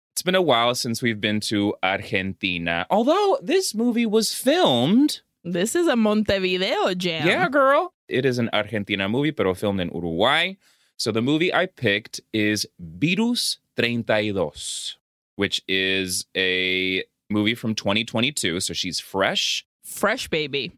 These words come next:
Speaker 1: And she's on Shudder. So watch it. It's out there. Watch it
Speaker 2: Yeah.
Speaker 1: and then listen to this episode. So this movie was written by Juma Fode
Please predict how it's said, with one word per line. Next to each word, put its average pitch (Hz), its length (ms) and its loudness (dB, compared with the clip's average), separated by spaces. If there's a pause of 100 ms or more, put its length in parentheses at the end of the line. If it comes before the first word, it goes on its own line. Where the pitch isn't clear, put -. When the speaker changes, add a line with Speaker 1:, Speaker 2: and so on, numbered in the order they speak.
(140)
Speaker 1:
And 151 280 0
she's 131 260 -2
on 123 160 2
Shudder. 135 440 -2 (360)
So 98 680 2 (580)
watch 139 300 2
it. 113 160 -6 (140)
It's 120 160 0
out 180 240 0
there. 76 200 -2
Watch 113 380 0
it 262 140 4
Speaker 2:
Yeah. 523 340 0
Speaker 1:
and 117 100 0
then 117 160 0
listen 123 320 0
to 135 60 -2
this 143 220 0
episode. 104 580 -2 (320)
So 139 340 0 (400)
this 170 300 0 (100)
movie 139 360 4
was 120 260 2
written 110 340 2
by 104 360 2 (300)
Juma 208 460 4 (180)
Fode 107 760 0